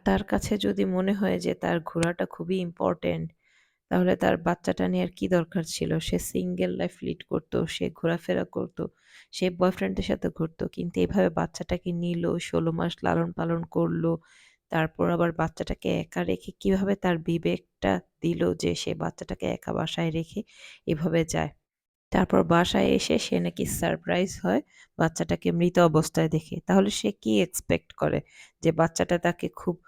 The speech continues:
সুন্দরভাবে ওয়েলকাম করবে, যে মা ঘুরে এসেছে, তাকে ভালোভাবে ওয়েলকাম করি? আসলে সে হচ্ছে মা জাতির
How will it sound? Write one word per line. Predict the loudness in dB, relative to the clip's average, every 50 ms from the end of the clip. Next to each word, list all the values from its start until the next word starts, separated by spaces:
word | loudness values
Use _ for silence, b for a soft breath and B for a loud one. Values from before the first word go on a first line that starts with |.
| b b b b b b
সুন্দরভাবে | 2 2 4 6 8 8 8 8 8 8 6 6 8 8
ওয়েলকাম | 8 8 8 6 6 4 2 2 2
করবে, | 2 2 2 4 4 4 4 4
যে | 4 2 0
মা | 2 4 4 4
ঘুরে | 4 4 6 6 8 8 6 6
এসেছে, | 2 -2 -4 -4 -4 -4 -2
তাকে | -2 -4 -4 -4 -4 -2 0
ভালোভাবে | 0 2 4 4 2 2 2 0 -2 -2 B B B B B B B 4
ওয়েলকাম | 6 6 6 6 6 4 4 4
করি? | 4 2 4 4 2 -2 -4 _ _ _ _ _ _ _ _ -2
আসলে | -2 -2 0 2 2 2 2
সে | 4 2 2 2
হচ্ছে | 0 0 -2 -2 0 0 2 2 2
মা | 2 2 2
জাতির | 0 -2 -2 -2 -2 -2 -4